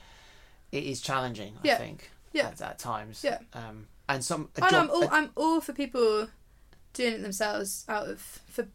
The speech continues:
Speaker 2: various reasons.
Speaker 1: Mm.
Speaker 2: It's just, if they, if you've worked with them before, then, then I feel like it's sometimes, well, it's harder.
Speaker 1: Yeah, yeah.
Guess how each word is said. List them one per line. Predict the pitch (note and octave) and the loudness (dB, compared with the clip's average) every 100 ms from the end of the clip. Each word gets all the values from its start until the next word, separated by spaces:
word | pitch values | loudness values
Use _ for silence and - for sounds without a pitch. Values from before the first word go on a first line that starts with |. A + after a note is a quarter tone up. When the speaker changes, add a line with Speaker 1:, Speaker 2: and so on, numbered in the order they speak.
| - | -18
Speaker 2:
various | - B3 A#3 G#3+ G3 | 2 4 4 2 -4
reasons. | G#3 - - D#3 C#3+ | -6 -8 -6 -2 -2
Speaker 1:
Mm. | C3 - - - - - | -6 -14 -20 -20 -20 -8
Speaker 2:
It's | - - | -6 -2
just, | A3+ G3 - - - - - - - | -2 0 -2 -6 -8 -14 -20 -16 -8
if | G#3+ | -2
they, | A3+ G#3 - - - - - - | 0 0 -4 -12 -20 -20 -8 -4
if | A#3+ | 0
you've | B3 A3+ | 0 6
worked | C4 A3 | 6 6
with | G#3+ | 2
them | G#3+ | -2
before, | F#3 G#3+ F#2 F#3+ - - - - - - - | -2 -2 -2 -8 -12 -20 -20 -20 -20 -10 -4
then, | G3+ G3 A3+ - | -4 -4 -8 -6
then | G#3+ | -6
I | G3+ | -4
feel | G3 G#3+ G3 | -6 -6 -4
like | F#3+ F#3+ | -4 -6
it's | - - | -8 -6
sometimes, | G3+ F#3+ F#3+ F#3+ F#3 - - - - - - - - - - - - | -6 -6 -6 -6 -8 -10 -12 -20 -20 -20 -20 -20 -20 -20 -20 -18 -10
well, | - | -10
it's | - | -10
harder. | G#3 - - - - - - | -12 -12 -14 -20 -20 -16 2
Speaker 1:
Yeah, | D3 C3+ | 6 6
yeah. | C3+ | 4